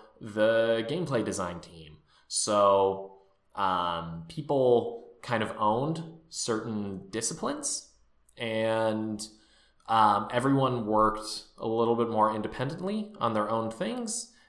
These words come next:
And the greatest points of friction occurred when there are, were dependencies between project, or, or between,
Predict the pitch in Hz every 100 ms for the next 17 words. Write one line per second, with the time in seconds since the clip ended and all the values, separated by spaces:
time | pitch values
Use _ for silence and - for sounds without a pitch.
0 | _ 123 117 110 110 170 208 190 - 139
1 | 127 117 110 - 120 110 - 104 - 104
2 | 104 101 101 - - - - 113 107 104
3 | 101 104 101 104 101 101 101 104 107 101
4 | 98 98 95 - 110 101 - 143 139 113
5 | - 92 85 - - - 117 - 113 101
6 | 110 101 95 92 120 107 127 107 107 113
7 | 104